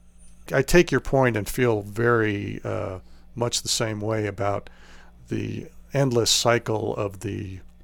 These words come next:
horror that the shooter is perpetrating. But an exploration of the shooter's story seems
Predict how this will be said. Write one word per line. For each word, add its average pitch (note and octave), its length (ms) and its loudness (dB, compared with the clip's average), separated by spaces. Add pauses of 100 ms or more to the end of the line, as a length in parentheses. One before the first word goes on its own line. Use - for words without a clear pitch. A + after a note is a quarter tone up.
(400)
horror A#2 580 6
that G2 260 -2
the F#2+ 320 -6 (420)
shooter A2 540 0
is G2 480 -4 (240)
perpetrating. F#2 760 0 (540)
But A#2+ 140 4
an A#2+ 100 2
exploration B2 720 4
of G2+ 400 -4 (420)
the G2 440 -6 (880)
shooter's G#2+ 720 -2 (640)
story A2 1000 4 (840)
seems A#2 560 0